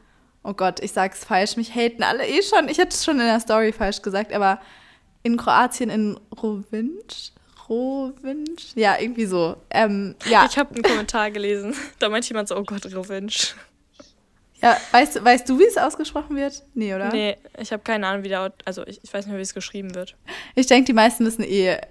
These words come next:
Speaker 1: welchen Ort ich meine. Da gehen auch voll viele hin, grad so Abschlussfahrten oder Klassenfahrten insgesamt. Ja, und der
Speaker 2: Mhm.
Speaker 1: war ultra schön. Also das war so richtig malerisch und, ähm,
Speaker 2: Ja.
Speaker 1: also eigentlich wollte ich nämlich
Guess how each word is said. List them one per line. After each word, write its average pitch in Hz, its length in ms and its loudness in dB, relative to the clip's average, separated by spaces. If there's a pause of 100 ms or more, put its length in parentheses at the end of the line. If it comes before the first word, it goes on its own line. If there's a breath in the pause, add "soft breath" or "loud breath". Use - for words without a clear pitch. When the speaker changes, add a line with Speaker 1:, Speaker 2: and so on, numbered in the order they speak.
Speaker 1:
welchen 196 340 0
Ort 180 240 0
ich 220 100 -12
meine. 202 240 -2
Da 220 140 2
gehen 269 180 2
auch 254 80 6
voll 269 240 2
viele 269 200 0
hin, 254 140 2
grad 220 280 -2
so 214 180 -2
Abschlussfahrten - 920 -6
oder 185 140 -2
Klassenfahrten 202 720 -8
insgesamt. 185 580 -12 (400 soft breath)
Ja, 208 180 4 (200)
und 247 180 2
der 226 80 6
Speaker 2:
Mhm. 214 260 4
Speaker 1:
war 185 120 -2
ultra 254 360 0
schön. 214 580 -2
Also 202 220 -6
das 214 180 -10
war 208 220 -2 (240 loud breath)
so 254 140 -12
richtig 294 320 -8
malerisch 277 1000 -6
und, 214 540 -4
ähm, 214 160 -2
Speaker 2:
Ja. 226 380 -4 (280)
Speaker 1:
also 226 260 2
eigentlich 277 440 4
wollte 247 180 2
ich 247 120 -6
nämlich 226 340 -2